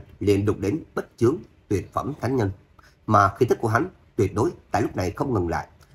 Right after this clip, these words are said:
Chỉ nghe trong cơ thể Đông Hoàng Thái Nhất truyền ra những tiếng khớp xương giãn ra giòn tan, sau đó chính là một loạt âm thanh lốp bốp, tựa như hạt đậu nổ tung.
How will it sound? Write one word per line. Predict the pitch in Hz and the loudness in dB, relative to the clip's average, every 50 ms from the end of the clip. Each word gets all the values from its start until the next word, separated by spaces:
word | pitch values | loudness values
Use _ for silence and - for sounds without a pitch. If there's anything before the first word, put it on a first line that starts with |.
| _ _ _ _ | _ _ _ _
Chỉ | - 120 | 0 0
nghe | 131 127 110 104 95 | 2 2 2 2 0
trong | 92 - 110 107 101 | 0 -2 -2 -2 0
cơ | - 107 98 - | 0 0 -2 -2
thể | 98 - 104 127 - - _ _ - | -4 -6 -6 -8 -8 -12 _ _ -4
Đông | 143 139 135 | -2 -2 -2
Hoàng | 113 107 85 - | -2 -4 -4 -4
Thái | 95 113 | -4 -4
Nhất | - 185 - _ - _ _ _ _ _ | -4 -6 -8 _ -20 _ _ _ _ _
truyền | 113 101 98 98 98 | 2 2 4 2 2
ra | 90 113 113 | 2 0 0
những | 110 104 92 73 | 0 0 -2 -2
tiếng | - - 104 151 | 0 0 0 0
khớp | 156 - - 170 - | 0 -4 -6 -6 -6
xương | - - 113 107 101 98 92 82 | -4 0 2 2 2 2 0 -2
giãn | 82 - - 135 143 | -4 -8 -6 -8 -4
ra | 120 110 101 95 95 - - - | -4 -2 -4 -4 -6 -10 -14 -6
giòn | 85 85 78 73 73 | -6 -6 -6 -6 -6
tan, | - 95 98 98 92 - _ _ - - _ | -6 -4 -4 -4 -6 -10 _ _ -20 -20 _
sau | _ - 120 | _ 2 2
đó | 135 | 2
chính | - - 151 196 | 2 0 0 2
là | 180 127 92 87 | 2 2 0 0
một | 87 92 - - | -2 -4 -2 -2
loạt | 90 85 - - - _ _ | -4 -4 -4 -12 -20 _ _
âm | 113 107 104 | -2 -2 0
thanh | 101 110 104 101 101 - _ _ _ _ | 0 0 -2 -2 -4 -6 _ _ _ _
lốp | - 95 123 156 151 - - - | -2 -2 -2 -2 -2 -6 -6 -4
bốp, | 139 147 151 - - - - - _ _ _ - | -4 -4 -4 -6 -14 -20 -20 -20 _ _ _ 0
tựa | 113 110 | 0 2
như | 123 - | 2 0
hạt | 123 113 101 98 - | 0 0 -2 -2 -2
đậu | 98 92 78 - - - | -4 -6 -6 -6 -10 -8
nổ | 90 87 101 | -6 -6 -6
tung. | 120 - 110 101 | -2 -2 -2 -2